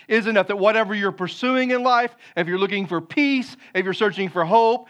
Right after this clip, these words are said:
if you're looking for joy, whatever you're pursuing in life, that Jesus is enough, that he is sufficient, and in him you will find everything that you're searching for. And Paul builds that case.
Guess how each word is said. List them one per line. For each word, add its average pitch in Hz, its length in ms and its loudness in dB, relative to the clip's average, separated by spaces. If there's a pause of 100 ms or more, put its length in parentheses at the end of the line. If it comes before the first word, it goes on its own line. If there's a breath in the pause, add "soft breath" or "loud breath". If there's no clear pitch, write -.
(140 loud breath)
if 180 100 0
you're 196 100 -2
looking 202 280 -2
for 190 160 -4
joy, 208 400 0 (160 loud breath)
whatever 262 440 2
you're 262 200 0
pursuing 240 560 -2
in 185 160 -2
life, 160 340 2 (240 loud breath)
that 175 180 -2
Jesus 240 920 -2 (200 soft breath)
is 214 680 0 (220 soft breath)
enough, 190 480 2
that 165 160 -4
he 262 380 -2
is 208 680 -2 (300 soft breath)
sufficient, 208 640 -2
and 196 160 -4
in 277 280 0
him 185 600 -2 (240 soft breath)
you 185 160 -4
will 196 160 0
find 202 540 0
everything 160 800 -2 (380)
that 175 200 -4
you're 190 100 0
searching 180 360 -4
for. 180 140 -2
And 170 120 -6
Paul 254 260 2
builds 214 300 0
that 214 160 -2
case. 190 240 -2